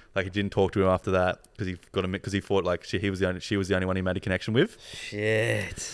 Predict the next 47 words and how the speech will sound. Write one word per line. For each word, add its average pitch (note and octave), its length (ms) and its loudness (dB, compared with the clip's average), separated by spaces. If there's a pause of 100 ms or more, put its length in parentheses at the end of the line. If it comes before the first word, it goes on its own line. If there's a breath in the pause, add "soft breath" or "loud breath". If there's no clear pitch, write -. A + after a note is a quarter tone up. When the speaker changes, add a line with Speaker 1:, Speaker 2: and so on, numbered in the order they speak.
(140)
Speaker 1:
So A2 180 6
next G#2+ 260 8
time G2+ 220 6
he G#2 80 4
comes G2 280 4
in, A#2 220 4 (440)
bang, G2+ 300 4
he G#2 100 0
fucks G#2 340 0
the A2+ 100 0
baddie G2 380 6
off - 320 -2
'cause G2 120 -2
he G2 60 0
made G2 140 6
a F#2+ 40 4
deep G2 180 2
connection, G#2+ 220 0 (100)
proposes G2+ 420 6
to G#2+ 120 2
her F#2+ 80 4
there F#2 200 4
and F2+ 100 -2
then. F2+ 220 -4 (1040 soft breath)
And G2+ 180 4
then G#2 80 6
Speaker 2:
She, B2 140 6
he C3 140 4
fucks C3 280 6
the A#2 80 0
hot - 140 4
one B2 140 6
off? G#2 160 4
Speaker 1:
Yeah, A#2+ 240 12
and A#2 160 10
he B2+ 200 12
<laughs> - 40 8
just, D3+ 200 8
Speaker 2:
Did D3+ 220 6 (220 soft breath)
Speaker 1:
he B2+ 60 6
doesn't D3 160 12
know D3+ 100 12
what C3+ 80 6
she - 60 4
looks B2+ 160 6
like, A2 180 8
but, E2+ 220 2